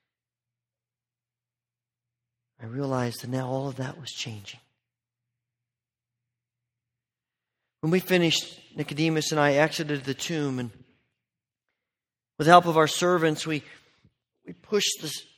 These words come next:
massive stone down into its channel and, and secured it against the entrance. And then we wedged smaller stones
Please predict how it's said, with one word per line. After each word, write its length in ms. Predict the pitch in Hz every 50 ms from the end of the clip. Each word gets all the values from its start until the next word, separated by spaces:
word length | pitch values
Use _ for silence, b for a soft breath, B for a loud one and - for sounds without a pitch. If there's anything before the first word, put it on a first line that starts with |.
| _ -
massive 560 | - 170 180 190 196 190 180 - - 180 147
stone 560 | - - - - 196 196 190 185 175 170 165
down 320 | 147 180 185 190 190 180 180
into 260 | 185 190 165 180 175
its 180 | 165 160 - -
channel 640 | - - - - 185 180 175 170 156 143 139 139
and, 120 | 143 139 135 b b b b b b b b b _ _
and 100 | 143 -
secured 540 | - - 165 - - - 208 220 220 214 202
it 100 | 175 165
against 380 | 160 151 165 175 180 175 - -
the 160 | 180 160 170
entrance. 540 | 175 175 - - 160 139 127 131 - - B B B B B B B _ _ _
And 80 | 165 196
then 80 | 220 214
we 80 | 214
wedged 420 | 202 180 175 196 214 220 214 180 -
smaller 580 | - - - 185 190 196 208 214 208 214 202
stones 680 | 180 - - - 202 208 208 202 196 185 175 160 -